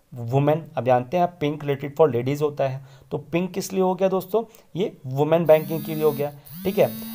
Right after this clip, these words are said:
अब दोस्तों, आ गया है मोबाइल बैंकिंग। अब मोबाइल बैंकिंग क्या है फ्रेंड्स? देखिए, refer to an A T M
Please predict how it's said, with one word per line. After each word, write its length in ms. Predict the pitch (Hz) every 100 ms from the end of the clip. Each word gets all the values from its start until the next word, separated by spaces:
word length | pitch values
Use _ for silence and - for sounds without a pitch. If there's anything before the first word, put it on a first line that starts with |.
| 214
अब 140 | 208 196
दोस्तों, 420 | 226 220 226 220
आ 180 | - 175
गया 200 | 170 196
है 160 | 208 208
मोबाइल 440 | 151 123 123 139
बैंकिंग। 400 | 123 110 104 120 131
अब 60 |
मोबाइल 300 | 127 131 165
बैंकिंग 360 | 180 185 180 185
क्या 140 | 175
है 60 | 175
फ्रेंड्स? 320 | 170 170 180
देखिए, 340 | - 151 165 175 - - -
refer 320 | 131 151 202
to 160 | 202 208
an 180 | 208 202 -
A 140 | 160 160
T 80 | 151
M 100 | 180